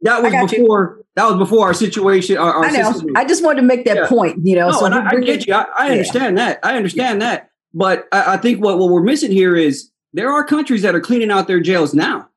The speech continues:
Speaker 1: and sending them
Speaker 2: Mm-hmm.
Speaker 1: to us. And, and we're just too stupid to figure it out. I mean, this has been going on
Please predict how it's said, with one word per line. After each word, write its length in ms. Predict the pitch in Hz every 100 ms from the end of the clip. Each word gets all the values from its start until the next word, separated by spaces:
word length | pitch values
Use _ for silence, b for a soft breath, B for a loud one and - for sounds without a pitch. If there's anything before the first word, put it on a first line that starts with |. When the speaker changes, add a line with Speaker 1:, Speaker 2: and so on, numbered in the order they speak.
| -
Speaker 1:
and 100 | 147
sending 240 | 185 180
them 100 | 147
Speaker 2:
Mm-hmm. 100 | -
Speaker 1:
to 60 | -
us. 320 | - - - _ _ _ _ _
And, 200 | 170 160
and 180 | 165 160
we're 120 | 185
just 200 | 208 180
too 100 | 233 202
stupid 320 | 247 - -
to 40 | -
figure 260 | 196 151
it 60 | 139
out. 220 | 220 - _ _ _ _ _
I 60 | 165
mean, 160 | 170
this 140 | 170 285
has 100 | 254
been 140 | 214
going 260 | 190 185 175
on 360 | 175 165 151